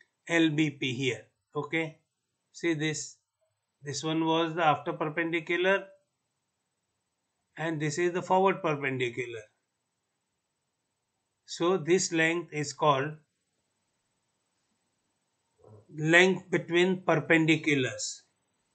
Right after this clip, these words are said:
L B P. Okay, here also again you see length between perpendiculars because there are two perpendiculars we have drawn.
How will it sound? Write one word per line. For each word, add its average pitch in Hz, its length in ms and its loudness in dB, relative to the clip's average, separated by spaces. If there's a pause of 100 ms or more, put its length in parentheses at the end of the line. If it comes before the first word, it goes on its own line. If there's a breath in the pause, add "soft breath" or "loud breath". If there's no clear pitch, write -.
(1400)
L 170 300 8
B 160 440 0
P. 160 340 0 (1120)
Okay, 165 380 0
here 160 340 4
also 156 300 2
again 156 340 2
you 147 160 2
see 156 180 0
length 147 380 0
between 156 380 -12
perpendiculars 131 920 -10
because 135 300 -10
there 143 140 -4
are 143 120 -14
two 190 160 -4
perpendiculars 151 800 -6
we 139 120 -6
have 131 200 -10
drawn. 120 160 -16